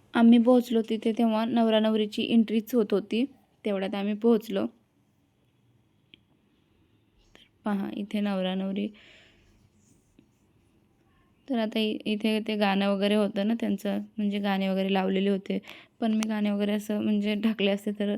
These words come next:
व्हिडिओला कॉपीराईट लागलं असतं, त्याच्यामुळे मी हे म्यूट करून टाकलेलं आहे. तुम्हा सर्वांनाच माहिती आहे की तो प्रॉब्लेम आहेच, आपल्याला कॉपीराईट लागतं,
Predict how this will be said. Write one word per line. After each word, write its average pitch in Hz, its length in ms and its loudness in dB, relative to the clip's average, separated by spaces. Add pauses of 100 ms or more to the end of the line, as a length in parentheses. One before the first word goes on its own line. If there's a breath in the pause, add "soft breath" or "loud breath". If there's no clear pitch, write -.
(480 loud breath)
व्हिडिओला 196 340 0
कॉपीराईट 202 480 -4
लागलं 196 280 -2
असतं, - 180 -8
त्याच्यामुळे 202 440 -6
मी 214 240 -2
हे 214 80 -2
म्यूट 196 380 -2
करून 202 240 -2
टाकलेलं 196 400 -6
आहे. 196 220 -4 (920 loud breath)
तुम्हा 202 160 -6
सर्वांनाच 202 520 -6
माहिती 208 360 2
आहे 196 220 -2
की 196 240 -10
तो 202 100 -4
प्रॉब्लेम 185 420 -2
आहेच, 190 280 -4
आपल्याला 190 360 -6 (120)
कॉपीराईट 190 460 -6
लागतं, 196 340 -6